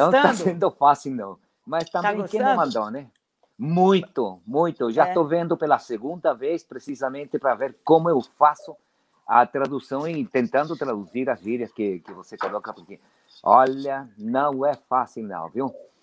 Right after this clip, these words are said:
Speaker 2: Agora,
Speaker 1: Tá? E já
Speaker 2: você,
Speaker 1: tô
Speaker 2: você
Speaker 1: falando com o
Speaker 2: mudou,
Speaker 1: pessoal aí do
Speaker 2: mudou
Speaker 1: Real
Speaker 2: o
Speaker 1: aí pra
Speaker 2: jeito.
Speaker 1: ver se a gente faz a
Speaker 2: Você mudou o jeito de me ver depois que
Speaker 1: Não,
Speaker 2: descobriu que eu
Speaker 1: não.
Speaker 2: sou uma porra
Speaker 1: É.
Speaker 2: louca? Não, né? Tá. Então, tá. Então, só pra
Speaker 1: Não, eu já sabia que era porra louca, não.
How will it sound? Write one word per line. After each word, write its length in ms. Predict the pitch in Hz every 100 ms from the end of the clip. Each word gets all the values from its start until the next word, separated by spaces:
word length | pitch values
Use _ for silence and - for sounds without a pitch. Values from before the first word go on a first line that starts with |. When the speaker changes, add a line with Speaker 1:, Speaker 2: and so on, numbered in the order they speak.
| _ _
Speaker 2:
Agora, 340 | 208 214 220
Speaker 1:
Tá? 60 | 208 233 240
E 60 |
já 120 | 240
Speaker 2:
você, 80 | 262
Speaker 1:
tô 120 | 208
Speaker 2:
você 80 | 226
Speaker 1:
falando 200 | 165 -
com 60 | 277
o 60 |
Speaker 2:
mudou, 220 | 262 165 240
Speaker 1:
pessoal 240 | 285 294
aí 80 | 294
do 20 |
Speaker 2:
mudou 160 | 240 127
Speaker 1:
Real 200 | 151 196
Speaker 2:
o 40 |
Speaker 1:
aí 200 | 262 165
pra 240 | 170 240 143
Speaker 2:
jeito. 100 | 151
Speaker 1:
ver 80 | 151
se 140 | -
a 40 | 123
gente 300 | 143 127 131
faz 260 | 123 113
a 60 | 104 _ _ _ _ _ _ _ _
Speaker 2:
Você 280 | 180 220 262
mudou 360 | 247 240 214 247
o 40 |
jeito 300 | 190 220 214
de 120 | 185 202
me 120 | 180
ver 160 | 196 214
depois 280 | 170 202 -
que 160 | 202
Speaker 1:
Não, 60 | 160
Speaker 2:
descobriu 340 | 151 104 156 202
que 60 |
eu 40 | 208
Speaker 1:
não. 80 | 214
Speaker 2:
sou 80 |
uma 120 | 196 180
porra 320 | 185 165 180
Speaker 1:
É. 40 |
Speaker 2:
louca? 320 | 196 247 233 185
Não, 200 | 160 151
né? 160 | 170 _ -
Tá. 220 | 156 - _ _ _ - - _
Então, 240 | - 175 - _ _ _
tá. 220 | 151 - - _ _
Então, 140 | - -
só 200 | _ 170
pra 220 | - 165 -
Speaker 1:
Não, 300 | 247 262 226
eu 100 | 240
já 100 | 233
sabia 380 | 226 214 240 220
que 100 | 202
era 140 | 165
porra 280 | 160 139 135
louca, 360 | 110 101 -
não. 260 | 120 151